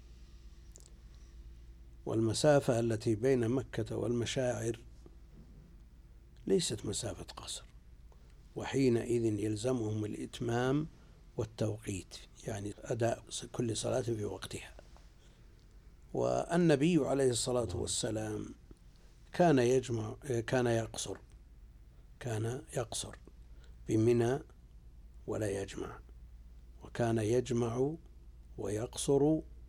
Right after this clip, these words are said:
بعرفة والمزدلفة، ولم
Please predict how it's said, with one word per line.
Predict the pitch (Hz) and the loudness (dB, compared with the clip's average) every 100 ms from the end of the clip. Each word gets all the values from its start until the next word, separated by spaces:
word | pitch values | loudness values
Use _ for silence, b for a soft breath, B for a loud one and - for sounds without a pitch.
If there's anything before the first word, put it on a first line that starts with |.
| - - - - | -18 -18 -18 -8
بعرفة | 110 101 120 107 113 107 117 | -6 -2 0 0 -2 -6 -4
والمزدلفة، | 104 104 104 104 107 95 - - - - - - - b b b b - 139 | -4 -4 -6 -6 -6 -6 -10 -16 -16 -16 -18 -16 -18 b b b b -12 -2
ولم | 131 156 165 143 | 2 6 6 6